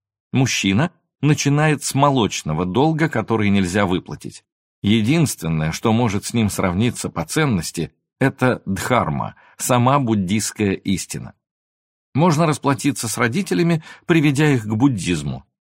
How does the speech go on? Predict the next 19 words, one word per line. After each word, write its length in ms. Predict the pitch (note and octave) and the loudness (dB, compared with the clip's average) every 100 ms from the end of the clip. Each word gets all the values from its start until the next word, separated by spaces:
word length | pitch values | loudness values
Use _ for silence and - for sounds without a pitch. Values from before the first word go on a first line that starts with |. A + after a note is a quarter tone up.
| _ - | _ -2
На 160 | G2 F#2 | 0 2
самом 340 | G#2+ C3+ A2 | 2 2 2
деле 220 | E2+ E2+ | 0 0
это 180 | E2 F#2+ | 0 0
можно 320 | F#2+ F2+ G2 | 0 0 0
сделать 380 | E2+ G2+ C3 A2 | 0 0 0 0
даже 260 | G2 F#2 G2+ | 0 -2 -4
после 320 | - - C3+ | -6 -4 -4
смерти, 520 | - F#3 G#2 - - _ _ - | 0 0 0 -6 -12 _ _ 0
иначе 440 | G#2 A2+ A2 G#2+ | 4 4 2 0
мать 280 | A2 A#2+ A2 | 2 2 -2
станет 380 | - A2 G#2 F#2 | -2 0 2 0
голодным 640 | G2 G#2+ A#2 F#2+ G2+ F#2 | 0 2 2 2 2 2
духом 400 | C#3+ B2 E2+ E2+ | 2 0 0 -2
и 60 | |
будет 320 | F#2 A2 G#2+ - | 0 -2 -2 0
мучиться 480 | A#2+ G#2+ G#2+ - | 0 0 -4 -2
в 80 | A2 | 2
аду. 340 | A#2 F#2+ D#2+ | 2 0 -4